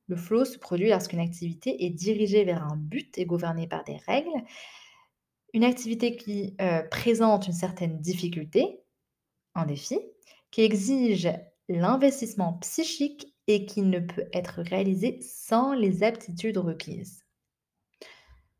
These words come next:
Je pense qu'on retrouve les traits que je vous ai déjà présentés, mais ça permet de mettre tout ça au clair. Donc finalement, en fait, cet état de flow, c'est un ensemble de conditions à atteindre pour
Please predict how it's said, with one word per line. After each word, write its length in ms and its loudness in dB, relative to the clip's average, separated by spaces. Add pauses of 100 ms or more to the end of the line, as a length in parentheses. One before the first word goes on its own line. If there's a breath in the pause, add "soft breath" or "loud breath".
(280)
Je 140 -14
pense 180 0
qu'on 140 2
retrouve 380 0
les 120 0
traits 680 4
que 100 0
je 80 -2
vous 300 -2
ai 400 4
déjà 320 4
présentés, 800 0 (500 loud breath)
mais 180 6
ça 120 0
permet 340 2
de 80 2
mettre 220 2
tout 80 -4
ça 240 2
au 60 2
clair. 460 -12 (920 loud breath)
Donc 100 0
finalement, 420 2
en 60 0
fait, 160 -4
cet 200 -2
état 200 2
de 100 2
flow, 400 2
c'est 400 -2
un 100 0
ensemble 300 -2
de 60 2
conditions 680 -2
à 120 -8
atteindre 580 -4
pour 380 -2